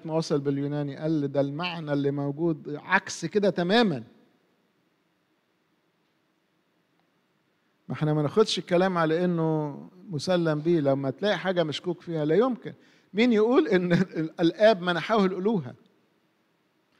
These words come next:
أنت عارف بيعلق على إيه؟ إن هو أعطاه اسما فوق كل اسم. يقال لك من أجل طاعته والخلاص اللي عمله ال-،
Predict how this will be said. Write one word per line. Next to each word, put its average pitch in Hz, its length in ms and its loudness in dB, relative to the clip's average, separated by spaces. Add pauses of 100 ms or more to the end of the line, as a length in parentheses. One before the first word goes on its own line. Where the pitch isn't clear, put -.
(560)
أنت 156 100 -4
عارف 196 200 6
بيعلق 196 320 4
على 175 180 4
إيه؟ 226 240 4 (1500)
إن 156 120 -8
هو 175 320 6
أعطاه 170 720 2
اسما 165 340 -4
فوق 160 360 -2
كل 151 300 0
اسم. 147 380 2 (2500)
يقال 170 220 2
لك 165 160 0
من 165 100 -8
أجل 175 280 -2
طاعته 160 440 0
والخلاص 165 460 0
اللي 151 120 0
عمله 170 440 -2
ال-، 143 160 -8